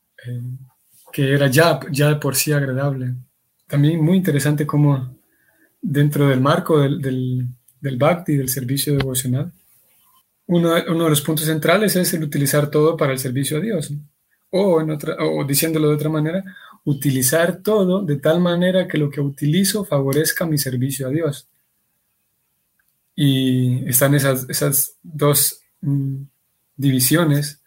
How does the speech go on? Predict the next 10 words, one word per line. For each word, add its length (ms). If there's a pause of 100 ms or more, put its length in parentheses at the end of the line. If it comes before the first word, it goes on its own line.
(420)
Por 140
un 120
lado, 340
actividades 840
y 80
objetos 880
y 100
cosas 720 (560)
y 80
acciones 680